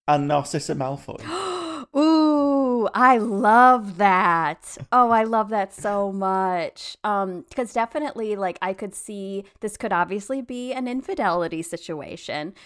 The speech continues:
Speaker 2: where, like, obviously Lucius is focused on power and status and could be very neglectful of his wife as far as, like, you know, emotional, like, needs of, like, a partner. And he's,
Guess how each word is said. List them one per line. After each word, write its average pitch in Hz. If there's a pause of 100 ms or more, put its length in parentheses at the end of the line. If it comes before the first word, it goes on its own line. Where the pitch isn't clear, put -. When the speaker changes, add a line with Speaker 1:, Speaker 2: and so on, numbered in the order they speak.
(120)
Speaker 2:
where, 190
like, 180
obviously 196
Lucius 180
is 180
focused 170
on 240
power 262
and 202
status 262
and 185 (280)
could 214
be 214 (120)
very 202
neglectful 190
of 262
his 262
wife 269
as 208
far 185
as, 185
like, 170 (140)
you 202
know, 175
emotional, 190
like, 190
needs 190 (300)
of, 185
like, 180
a 180
partner. 190 (280)
And 196
he's, 214